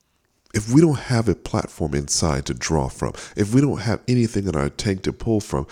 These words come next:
our, our vehicle's just gonna stop. We're gonna find ourselves just laid out, and the enemy's just gonna be whooping up on us head and toe, stomping us out, because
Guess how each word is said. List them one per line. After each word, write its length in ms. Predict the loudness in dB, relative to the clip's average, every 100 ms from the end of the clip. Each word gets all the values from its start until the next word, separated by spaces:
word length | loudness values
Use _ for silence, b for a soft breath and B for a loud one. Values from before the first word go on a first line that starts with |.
| B B
our, 220 | -2 -2 0
our 140 | -2
vehicle's 440 | 0 0 0 -2
just 220 | -6 -6 -4
gonna 140 | -4
stop. 500 | -4 -4 -4 -4 -6
We're 80 | -4
gonna 200 | -2 -2
find 340 | -4 -6 -4
ourselves 260 | -4 -4 -4
just 180 | -4 -2
laid 280 | 0 0
out, 200 | 0 -4
and 80 | -6
the 120 | -6
enemy's 280 | -2 -2 -4
just 160 | -8 -4
gonna 140 | -4
be 200 | 0 -2
whooping 460 | -2 0 0 2 0
up 160 | -2
on 140 | -4 -4
us 160 | -6 -12 B B B _
head 480 | -4 2 4 4 0 _ _ _ _ _ -8
and 160 | -6 -2
toe, 280 | -2 -2 -4
stomping 640 | -4 -2 2 2 2 0
us 180 | 0 -2 -4
out, 240 | -6 -6
because 400 | -6 -4 -2 -4